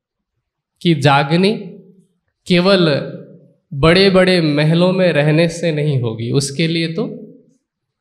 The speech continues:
भिक्षा का अन्न भी स्वीकार करना पड़ सकता है, पैदल यात्रा भी करनी पड़ सकती है,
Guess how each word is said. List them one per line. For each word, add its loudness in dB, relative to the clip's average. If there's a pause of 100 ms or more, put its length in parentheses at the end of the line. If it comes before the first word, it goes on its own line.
(140)
भिक्षा 2
का -2
अन्न 0
भी -2
स्वीकार -4
करना -4
पड़ -4
सकता -4
है, -6 (300)
पैदल 2
यात्रा 2
भी -2
करनी 0
पड़ -4
सकती -8
है, -8